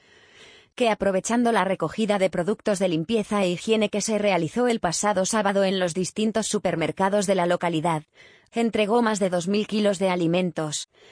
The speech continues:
que fueron recibidos por los concejales de Solidaridad, Toñi García Morote, y de Bienestar Social, Jonathan Molina.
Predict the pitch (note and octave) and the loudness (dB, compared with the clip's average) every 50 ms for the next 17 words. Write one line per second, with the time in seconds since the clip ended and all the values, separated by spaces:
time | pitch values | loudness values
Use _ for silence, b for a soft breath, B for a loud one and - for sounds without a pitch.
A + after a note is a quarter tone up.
0 | B B B B B - B3+ A3+ - - A#3+ A#3+ B3+ B3+ B3 A3+ A3 G3+ - F#3 | B B B B B -4 -4 -2 0 0 2 2 2 2 4 2 2 2 0 -2
1 | E3+ G3+ G#3 G#3 G3+ - - G3+ G3 F#3 F#3+ F#3 - - G#3 F#3+ F3 - E3 D3+ | -2 0 0 0 0 0 -2 -2 -2 0 -2 -2 -2 -4 -4 -4 -2 -4 -4 -4
2 | - F#3+ G3+ G3+ G3 G3 - G3 - G#3 F#3+ G3 F3+ E3+ F3 D#3+ D#3 D#3 F#3+ F#3+ | -2 -2 -2 -2 -2 -2 -2 -2 0 0 -2 -2 0 0 0 0 0 -2 -2 -4
3 | E3+ D#3 D3+ - B B B B B B B B B B B3+ A#3 A3 A3 G#3 F3+ | -4 -6 -8 -16 B B B B B B B B B B 0 0 2 0 0 0
4 | F#3+ F3 - - A#3 A#3 G#3 G3 F#3 F3 F3 G3 F#3+ - - E3 D#3 D3+ - _ | -2 -2 -2 -2 0 0 2 2 2 2 2 2 2 0 -2 -4 -4 -6 -8 _
5 | _ _ _ A#3+ A#3 F#3+ G#3 G3+ F#3 G#3 F#3 F3 E3 - - G#3+ A3+ - - G#3+ | _ _ _ -2 0 2 0 2 2 0 0 0 -2 -2 -2 -2 -2 -2 -2 -4
6 | F3+ - A3+ A3 F#3+ E3+ D#3 D3+ D3 - _ _ - A3 F#3+ G#3+ G3+ F#3 F3 - | -4 -2 -2 -2 0 0 -2 -4 -8 -12 _ _ -8 -4 -2 0 0 0 0 0
7 | G#3 G#3+ G#3 G3+ F3+ E3 D#3 D#3 D3 C#3+ C#3 C#3 C3+ | 0 0 2 0 0 0 0 0 0 -2 -4 -6 -10